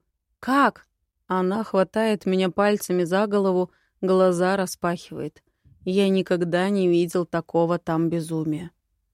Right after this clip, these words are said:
Еще не придумал, потому что мозг весь в яйцах. Давай их освободим, а? Да, да, конечно.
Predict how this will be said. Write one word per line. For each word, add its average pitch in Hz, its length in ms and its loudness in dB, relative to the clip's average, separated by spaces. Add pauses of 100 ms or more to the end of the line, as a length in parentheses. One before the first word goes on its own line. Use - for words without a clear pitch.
(380)
Еще 220 300 2
не 247 100 4
придумал, 220 600 4
потому 202 400 0
что - 200 -2
мозг 220 420 0
весь 185 200 0
в - 40 -8
яйцах. 185 580 0 (240)
Давай 190 420 4
их 196 320 -4
освободим, 175 720 0
а? 202 240 2 (600)
Да, 247 260 4
да, 233 260 0
конечно. 240 680 0